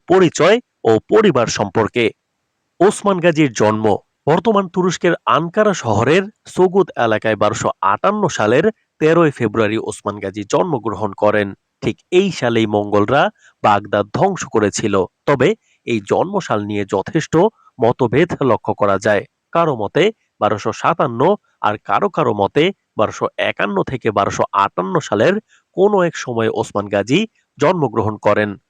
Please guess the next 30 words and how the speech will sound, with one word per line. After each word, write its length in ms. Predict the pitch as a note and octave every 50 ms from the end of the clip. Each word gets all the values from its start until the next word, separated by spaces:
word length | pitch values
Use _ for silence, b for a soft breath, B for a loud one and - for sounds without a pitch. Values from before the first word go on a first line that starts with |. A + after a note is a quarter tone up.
| _ _ -
তার 140 | - G2 F#2+
পিতার 360 | - - C#3 D3 - C#3+ A#2+ G#2+
নাম 180 | G#2 A2 C#3+ F#3+ G3+ _ _ _ _ _ -
আর্তুগুল 500 | B2 C3 C3 - - C#3 A#2 A2 G#2+ G2+
গাজী 360 | G2+ G2+ G2 F#2+ G2 G#2+ G#2 - _ _ _ -
ও 60 | G#2
মায়ের 320 | F#2+ F#2+ G2 G#2+ A2+ A2+ G#2
নাম 140 | G2 F#2+ F#2+
ছিল 200 | - - B2+ B2 D#3+ F#3+ G#3 b b b b b
হালিমা 380 | - C3 D#3 F#3+ F#3+ E3+ B2+ A2+
সুলতানা। 500 | F#2+ F#2 A2 G2+ G2 - G2 G2+ G#2 G2+ F#2 - _ _ _ _
হালিমা 320 | - - A2+ A2 G#2+ G2+ G2+
সুলতানা 420 | - - G#2+ G2 - G#2 G2 G2+
ছিলেন 320 | - - - C3 C#3+ F3+ G#3+ G#3 _ _ _ _ -
একজন 280 | G#2 G2+ G#2 - G#2+ G#2
সেলজুক 460 | - - C3 B2 A#2+ A#2 A#2+ A2+ - -
রাজকন্যা। 640 | A2+ G#2+ A2 B2 - - - A2+ G#2+ G2+ G2+ G2 F#2+ F#2 - _ _ _ _ -
ওসমানের 480 | F#3+ F#3+ - - C3+ A#2+ B2 D#3+ F#3+ G#3 b b b b b
আরও 220 | - B2+ A2+ A2 A2+ A2+
দুই 220 | G#2+ A#2 C3 E3 E3
ভাই 220 | C3 - - A2 G#2
ছিল, 260 | - - - A2 G#2 G#2+ F#2+ - _ _ _ _
সাবচিবে 560 | - - - G2+ - - - A2+ G2 - C#3+ G3 A3 - _ _ _ -
ও 60 | A2+ G#2+
গুন্দুজবে। 580 | G#2 G#2+ D3 E3 D3 C3 B2 G2+ - - A#2 G2 F2 _ _ _ _ -
শৈশবেই 540 | - - A#3 A#3 - - E3+ B2 C3 D#3 G#3+ A3+ - _ _ _ - -
ওসমান 380 | F3+ G3+ - - - D3 A#2+ A2+
গাজী 280 | A2+ A2 G#2+ A#2 D3+ F3 -
ইসলামিক 500 | F3 E3 - - - B2+ A2+ A2+ A2 G#2 G#2+
জ্ঞান, 280 | - C3+ C3+ B2+ B2+